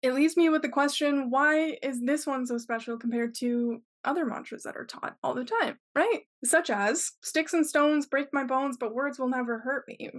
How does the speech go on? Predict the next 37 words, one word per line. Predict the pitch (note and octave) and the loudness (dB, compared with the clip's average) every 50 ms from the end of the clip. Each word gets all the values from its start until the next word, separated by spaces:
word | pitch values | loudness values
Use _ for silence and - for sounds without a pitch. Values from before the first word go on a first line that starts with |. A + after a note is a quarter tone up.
| - _ _ | -18 _ _
That | A#3+ B3+ C4+ D#4 E4+ | -2 2 2 4 4
is, | C#4+ C#4 C4 A#3+ - | 2 2 0 0 0
like, | C4 B3 A#3+ A3 A#3 | 0 0 0 0 2
the | B3+ B3 A#3 | 0 2 2
least | B3 C4 D4 E4 F4+ F4 - - - | 4 4 6 6 6 4 2 -4 -10
true | - - D4+ C#4+ D4 D4+ D4 C#4+ | -8 -2 2 2 4 4 4 2
mantra | B3+ B3 B3+ C4+ C#4 C4+ - C4 B3+ B3 | 2 2 2 2 0 0 -2 -2 -2 0
that | A#3 A#3 A#3 A3+ - _ | 0 -2 -2 -2 -4 _
people | - - C4+ B3 C4+ C#4+ | -8 -8 -8 -6 -6 -8
can | C#4+ - E4+ D4 C#4 | -2 2 2 2 2
say. | B3 - E4 E4 D4+ A#3 A3 | 2 0 0 0 0 0 0
Words | A3 A#3+ C4+ C#4+ B3+ B3 | 0 0 0 0 0 -2
hurt | - D4+ D4 D#4+ C4+ - - | -4 0 0 0 0 -2 -4
a | - B3+ C4 | -6 -6 -6
lot, | A#3+ B3 B3+ D4 E4 C#4+ G#3+ - - _ _ _ _ | -4 -4 -4 -4 -4 -6 -8 -10 -14 _ _ _ _
and | - C4 C4 C4+ C4 C4 B3+ A#3+ - | 0 2 2 2 2 0 -4 -6 -8
sticks | - - G3 G3 - B3+ | -8 -8 -8 -8 -6 -6
and | C4 B3 | -6 -4
stones | - C4 C4+ F4 G#4 G4 - | -2 0 2 4 4 2 2
also | - D#4 G#4 A#4 - F4 A#3 A3 | 4 4 4 4 4 2 0 0
hurt | A3+ A3+ A3+ | 0 0 0
a | A3 | 0
lot. | F#3+ - G3 G3+ G3+ - - | -2 -2 -4 -6 -6 -6 -8
So, | - - - C#4+ C#4+ D4 D4+ D4+ C#4+ C4+ - - _ _ _ _ _ _ _ _ _ | -8 -2 2 4 4 6 6 4 4 2 0 -4 _ _ _ _ _ _ _ _ _
you | C4 D4+ E4+ | 2 4 4
know, | C4 A3+ A3+ | 4 4 2
maybe | C4 D4+ D#4 D4+ D4+ | 2 2 2 2 2
words | C4+ B3+ B3+ C4 B3 | 2 2 2 0 0
can't | - - B3+ A3+ G#3 | -2 -6 -6 -6 -4
break | - A#3 A#3 A#3 | -4 -6 -6 -8
your | - - | -6 -2
bones, | C4 D4 D#4 C#4+ C4 C4 B3 | 2 2 2 2 2 0 -2
but | B3+ A#3+ A#3 | -4 -2 -2
they | B3 A#3+ | -2 -2
can | B3 A#3+ | -2 -2
definitely | A#3+ A#3+ A#3 - - A3 A3 A#3 A#3 | -2 -2 -2 -4 -6 -8 -8 -8 -4
hurt. | A#3 D#4+ F4 D4 - - - | 0 0 0 0 0 -4 -8